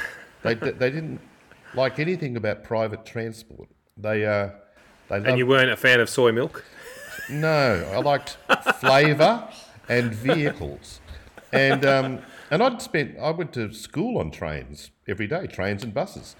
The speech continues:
Speaker 1: I hated
Speaker 2: <clears throat>
Speaker 1: public transport.
Speaker 2: Mm.
Speaker 1: It's, you know, it's a public toilet with wheels. And, um, that was the first sort of clue that they wanted to take away their things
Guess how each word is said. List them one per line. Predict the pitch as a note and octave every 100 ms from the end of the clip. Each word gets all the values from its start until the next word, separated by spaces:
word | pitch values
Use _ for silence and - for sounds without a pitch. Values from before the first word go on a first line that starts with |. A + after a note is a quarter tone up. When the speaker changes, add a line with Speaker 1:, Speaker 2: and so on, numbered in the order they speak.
| -
Speaker 1:
I | G3+ A3+
hated | B3 B3 E3
Speaker 2:
<clears throat> |
Speaker 1:
public | F#3+ E3
transport. | D#3 D3 - A2+ E2 - - _ - - -
Speaker 2:
Mm. | - F#2 F2
Speaker 1:
It's, | D3+ - -
you | D#3+
know, | C3+ F#3+ -
it's | D3+ -
a | C3+ _
public | F3 F3+ F3+ -
toilet | D#3 E3+ D3
with | B2+
wheels. | D3+ G3 A2+ - - -
And, | C3 C#3
um, | C#3+ C#3 C3+ B2 - _ _ _ _ _ _
that | C3+ C3
was | A#2
the | A#2+
first | D3+ F#3 F#3+
sort | F#2+
of | D2+
clue | - G2 B2
that |
they | G#2
wanted | C3 D3 C#3+
to |
take | - A#2+ A2+
away | G#2 G2
their | G#2+
things | G#2+ A2+ G#2+